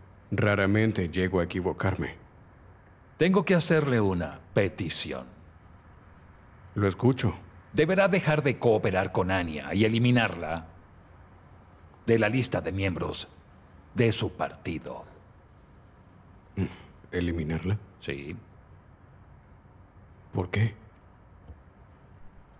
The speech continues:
Speaker 1: Si está preocupado por el escándalo del reciente video, tranquilo.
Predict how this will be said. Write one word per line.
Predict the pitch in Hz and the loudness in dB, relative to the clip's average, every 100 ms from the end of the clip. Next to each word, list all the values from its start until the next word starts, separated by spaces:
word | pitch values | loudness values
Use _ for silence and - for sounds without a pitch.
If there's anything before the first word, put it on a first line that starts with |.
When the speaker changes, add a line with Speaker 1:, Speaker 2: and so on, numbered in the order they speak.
| - - - - - - - - - - - | -20 -20 -20 -20 -20 -20 -20 -20 -20 -20 -8
Speaker 1:
Si | - | -2
está | 107 127 123 | 0 2 2
preocupado | 135 123 - 117 101 | 2 0 2 2 2
por | 95 | 0
el | 82 | -2
escándalo | 73 - 87 80 78 | -4 -4 -4 -2 -4
del | 73 | -6
reciente | 73 80 - 101 98 | -6 -4 -2 0 0
video, | 101 104 92 | 0 0 0
tranquilo. | - 78 78 98 90 76 | -2 -8 -2 -2 0 -4